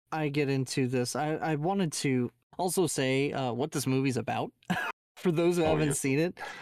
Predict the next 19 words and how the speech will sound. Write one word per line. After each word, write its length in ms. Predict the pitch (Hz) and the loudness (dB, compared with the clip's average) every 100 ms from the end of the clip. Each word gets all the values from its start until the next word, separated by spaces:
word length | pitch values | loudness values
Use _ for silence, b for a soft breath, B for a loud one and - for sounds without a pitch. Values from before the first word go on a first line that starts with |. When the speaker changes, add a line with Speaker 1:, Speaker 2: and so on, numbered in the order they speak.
| B 170 - - | B -12 -10 -4
Speaker 1:
Uh, 320 | 156 135 131 | -2 0 0
so 560 | - 185 170 160 156 139 | 0 2 4 4 2 0
the 100 | 156 | 0
main 320 | 156 190 220 | 2 2 2
character, 440 | 170 139 151 185 170 | 0 0 -2 0 -2
it 120 | 127 | -2
follows 360 | 127 123 127 | -2 0 0
a 40 | 127 | 0
woman 340 | 117 117 123 | 2 2 2
named 240 | 120 113 113 | 2 0 -2
Sawyer, 400 | - 113 143 170 B B - _ | -2 -2 -2 -4 B B -20 _
and 360 | - 135 131 123 | -4 0 2 2
she 380 | - - 175 190 | 0 0 2 4
is 180 | 170 135 | 2 2
basically 920 | 127 127 139 - 143 - 139 127 117 | 2 2 0 0 -2 0 0 2 2
institutionalized 1160 | 139 143 131 - 131 135 - 135 139 151 156 | 0 0 -4 0 0 0 0 0 0 0 0
against 320 | 113 117 127 - | 0 -2 -2 -4
her 200 | 120 117 | -2 0
will. 360 | 113 156 247 | 0 2 0